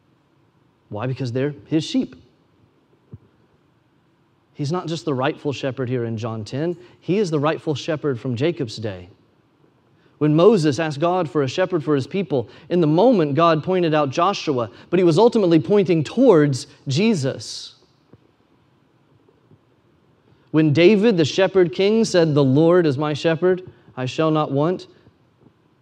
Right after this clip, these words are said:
this is how God was going to shepherd,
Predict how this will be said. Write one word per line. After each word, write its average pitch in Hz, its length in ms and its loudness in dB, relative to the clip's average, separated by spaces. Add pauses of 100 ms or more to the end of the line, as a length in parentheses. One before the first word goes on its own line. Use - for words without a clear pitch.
(680)
this 160 360 2
is 151 160 -2
how 151 220 -8
God 131 360 -4
was 117 180 -4
going 113 360 -4
to 98 100 -10
shepherd, 95 420 -16